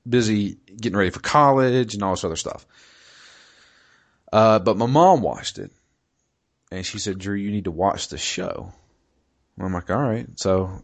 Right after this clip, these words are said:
I started watching it, became fucking addicted. And that was the thing, was like, uh, e-, e-, even whenever I moved out, I would still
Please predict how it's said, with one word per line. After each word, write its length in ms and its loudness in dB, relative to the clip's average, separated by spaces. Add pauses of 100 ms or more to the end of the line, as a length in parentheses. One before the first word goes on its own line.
I 80 2
started 280 4
watching 400 2
it, 140 -12 (460)
became 340 -6
fucking 320 -6
addicted. 680 -8 (340)
And 200 2
that 120 4
was 160 -4
the 80 -6
thing, 320 0
was 260 -12
like, 180 -8 (460)
uh, 200 -6
e-, 240 -16 (120)
e-, 180 -8
even 260 4
whenever 260 4
I 80 6
moved 360 0
out, 480 0 (600)
I 80 4
would 180 -4
still 540 -8